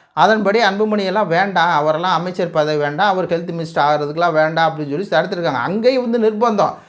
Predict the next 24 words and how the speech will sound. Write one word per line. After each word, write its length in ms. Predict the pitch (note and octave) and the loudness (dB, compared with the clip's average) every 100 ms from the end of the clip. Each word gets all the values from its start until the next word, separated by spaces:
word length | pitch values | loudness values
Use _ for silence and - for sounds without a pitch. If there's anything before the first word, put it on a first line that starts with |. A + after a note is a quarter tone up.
| - | -14
அங்கேயும் 500 | - D#3 G3 A#3+ A#3+ | -4 -2 2 4 4
வந்து 100 | A3+ | 4
அன்புமணி 420 | G#3+ G3+ G#3+ G#3 G3+ | 2 2 0 0 0
காலில் 320 | F#3 F#3+ F#3+ | 0 2 0
வந்து 260 | F#3 F3+ | -2 -2
விழுந்துடுறாரு, 420 | F#3+ G3 G3 F#3+ G3 | -2 -2 0 0 0
சௌமியா 360 | F3 F#3+ G3+ F#3 | -2 -2 -2 0
காலில். 220 | F#3 F3+ | 0 0
"நான் 280 | C#3 E3 F#3+ | 2 2 2
வந்து 200 | G3+ A3 | 2 0
அமைச்சராக, 600 | F#3 F#3+ G3+ F#3+ F3+ F#3 | 0 -2 0 2 2 0
என்னை 200 | F3 F3 | -4 -4
வந்து 100 | F#3 | -2
அமைச்சராக்குங்க, 580 | E3 F3 E3+ F3 E3+ E3+ | -4 -4 -4 -4 -2 -2
ஆக்குங்கன்னு" 400 | D3+ F#3 F#3 F#3 | -2 -4 -8 -4
ப்ரெஷரு. 500 | E3+ F3 G#3 - - _ _ _ _ _ _ - _ _ | -2 0 0 -2 -8 _ _ _ _ _ _ -20 _ _
ஒரு 180 | D3+ D#3 | 0 2
பக்கம் 260 | E3+ G3 E3+ | 4 2 0
ஜி 160 | F#3 | 0
கே 120 | F#3+ | -2
மணியிலேருந்து 500 | F#3+ F3 F3+ F3 E3+ | -2 -2 -2 0 0
ஆரம்பித்து 360 | F3+ E3 E3+ E3+ | 0 0 -2 -4
எல்லாரும் 380 | D3+ F3+ F#3 F3 | 0 2 2 0
சேர்ந்துக்கிட்டு 540 | D#3 F3 D3+ D3+ A3+ | -4 -4 -4 -2 0